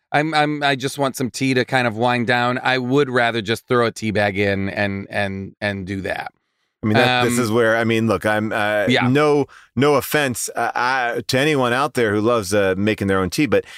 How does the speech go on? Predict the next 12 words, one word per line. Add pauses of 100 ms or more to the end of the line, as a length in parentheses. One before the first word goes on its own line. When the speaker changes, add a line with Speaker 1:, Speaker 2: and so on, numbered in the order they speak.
(180)
Speaker 2:
Celestial
Seasonings,
this
is
where
I'm
get-,
I'm,
I'm
getting
into,
like,